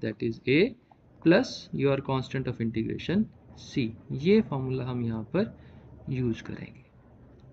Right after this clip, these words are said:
ओके, so e की पावर three by two x, तो ये हो गया e की पावर three x by two as it is, divided by the coefficient of x, that is three by two,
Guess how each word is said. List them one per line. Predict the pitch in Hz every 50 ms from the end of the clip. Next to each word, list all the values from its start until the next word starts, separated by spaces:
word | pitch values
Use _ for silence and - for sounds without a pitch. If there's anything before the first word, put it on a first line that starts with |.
| - - 139
ओके, | 135 - 240 262 - - - - - - - - - - - -
so | - - - - 202
e | 202 208 208
की | 233 233 233 220
पावर | 202 196 196 208 214 202 - -
three | 202 196 196 185 190
by | 190 190 190 190 190
two | 190 190 196 196 - - - - 180 151
x, | - - - - - - - - - _ _
तो | - 139
ये | 139 147
हो | 156 156 147
गया | 139 147 147 160 175 226 233 - - - - - - - - - - - - - - _ - - - - -
e | 165 175 175 170
की | 175 180 185 -
पावर | 156 143 139 139 139 143 147 147 139 143 - - - - - - - - - - - - - -
three | - 165 175 180 175 - - 147
x | 143 143 - - - - -
by | 139 131 127 127 120 - -
two | 139 139 135 -
as | - 117 113 110 113
it | 117 117 -
is, | 156 175 202 233 220 - - - - _ _ _ _
divided | - 123 120 131 135 151 170 170 202 202 175 147
by | 135 127 113 113 110 - - 202 - _ _
the | 139 135 139
coefficient | - - 131 120 - 131 120 - 131 127 120
of | 123 120 - -
x, | 139 165 165 - - -
that | 113 110 -
is | - 190 - - - -
three | - 226 226
by | 214 214 202 180 -
two, | - 190